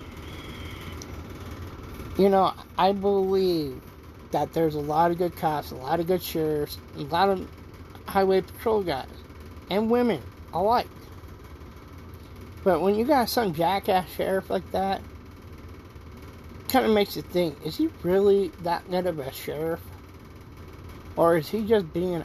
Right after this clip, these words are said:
asshole because he wants to keep his badge? So he's gonna try to have all the people in that county back him up over people who have a P H D?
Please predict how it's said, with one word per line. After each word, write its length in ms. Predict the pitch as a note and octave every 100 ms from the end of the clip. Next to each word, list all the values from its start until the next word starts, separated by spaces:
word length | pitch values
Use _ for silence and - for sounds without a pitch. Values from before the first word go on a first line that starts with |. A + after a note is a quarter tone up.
| -
asshole 680 | D#3+ F3+ - E3 D3+ C#3 C#3 D#3+ -
because 760 | E3 D#3 D3+ D3+ D3 C#3+ - - - - - - -
he 220 | - G3
wants 320 | F#3+ F#3 F3+ -
to 40 |
keep 220 | - E3 D#3+
his 160 | D3+
badge? 600 | C#3+ D3 C3 - - - - - - - - - - - - - -
So 200 | - F#3+
he's 200 | F#3 G#3
gonna 140 | G#3 F#3+
try 220 | - F3+
to 60 | E3
have 280 | F3 D#3+ -
all 240 | F#3 B3 C#4+
the 100 | B3
people 400 | - B3+ - G3+
in 100 | G3+
that 220 | A#3 -
county 600 | - D#4 D4 A#3+ D#3+ D#3 - - - - - - -
back 280 | F#3 G3+ G#3
him 260 | - F#3+ E3 -
up 240 | F#3+ F3 C3 -
over 520 | F3 E3+ E3 E3 D#3+ D#3 -
people 500 | G#3+ G3+ - G3+ F#3+
who 200 | G3 F3+
have 320 | F3 F3 D#3+ - - - - -
a 60 | D#3+
P 300 | - G#3+ G3
H 300 | F3+ E3 E3 D#3+
D? 400 | F3+ G#3 C#4+